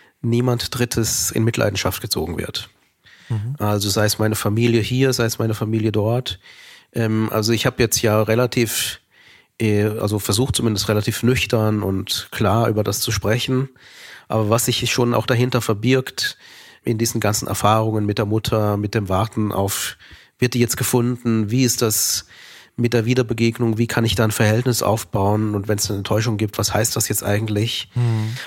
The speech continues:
Speaker 1: Das sind natürlich alles Erfahrungen, die schon auch sehr, sehr emotional sind und, äh, wo man immer aufpassen muss, dass sich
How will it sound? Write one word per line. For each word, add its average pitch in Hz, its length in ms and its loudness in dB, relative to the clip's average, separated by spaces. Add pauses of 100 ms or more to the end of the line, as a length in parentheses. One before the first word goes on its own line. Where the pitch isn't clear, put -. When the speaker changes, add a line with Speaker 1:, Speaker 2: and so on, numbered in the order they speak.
(140)
Speaker 1:
Das 120 200 2
sind 131 120 2
natürlich 120 420 2
alles 120 220 2
Erfahrungen, 113 600 2
die 113 440 2
schon 113 460 0
auch 101 480 -2 (720)
sehr, 107 280 2
sehr 113 160 2
emotional 104 600 0
sind 101 300 0
und, 104 480 0
äh, 101 380 2
wo 104 320 -2
man 107 160 0 (120)
immer 110 220 0
aufpassen 113 320 0
muss, 107 240 -2
dass - 160 -2
sich - 320 -4